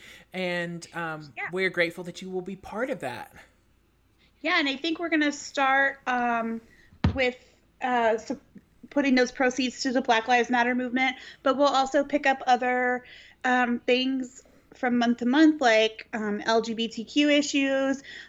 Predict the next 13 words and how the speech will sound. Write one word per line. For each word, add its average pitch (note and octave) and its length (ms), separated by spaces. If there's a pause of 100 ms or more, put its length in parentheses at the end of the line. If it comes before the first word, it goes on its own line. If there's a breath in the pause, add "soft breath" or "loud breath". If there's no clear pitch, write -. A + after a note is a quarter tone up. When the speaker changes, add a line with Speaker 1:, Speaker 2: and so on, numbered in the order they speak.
(100)
Speaker 2:
other B3 280
things, A#3+ 640 (400 loud breath)
um, A3+ 280
so C4 120
that G#3+ 480
you A#3+ 180
know A3+ 320
that A3 220
we A3 220
are G#3 200
supporting G#3+ 800 (260 loud breath)
and A3 220
doing G#3+ 520